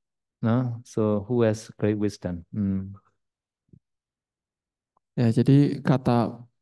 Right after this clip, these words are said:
Speaker 2: Pahuta Panjang, Tinang, Paranggatang, Parinipudang, Titatang, itu
Speaker 1: Hmm.
Speaker 2: semua adalah menjelaskan dan merujuk kepada Buddha yang asli gitu. Makanya semua dalam bentuk akusatif. Dan Pahuta Panjang itu artinya adalah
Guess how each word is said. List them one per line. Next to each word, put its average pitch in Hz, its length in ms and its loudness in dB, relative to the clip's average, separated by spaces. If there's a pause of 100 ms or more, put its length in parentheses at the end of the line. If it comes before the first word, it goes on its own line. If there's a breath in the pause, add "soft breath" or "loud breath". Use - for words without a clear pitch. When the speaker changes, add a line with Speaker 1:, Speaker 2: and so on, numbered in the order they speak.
Speaker 2:
Pahuta 127 320 4
Panjang, 135 480 2
Tinang, 139 400 4
Paranggatang, 123 480 2
Parinipudang, 120 640 2
Titatang, 139 600 2
itu 147 180 4
Speaker 1:
Hmm. 156 80 0
Speaker 2:
semua 143 320 4 (460 loud breath)
adalah 143 400 6
menjelaskan 147 1000 2 (400)
dan 139 180 4
merujuk 143 480 6
kepada 143 300 4
Buddha 135 320 6
yang 123 160 2
asli 131 500 2
gitu. 113 140 -6
Makanya 123 320 0
semua 131 240 2
dalam 117 320 2 (100)
bentuk 147 320 0
akusatif. 123 540 0 (240 loud breath)
Dan 131 240 2
Pahuta 151 400 6
Panjang 170 560 2
itu 147 180 0
artinya 156 460 2
adalah 135 320 4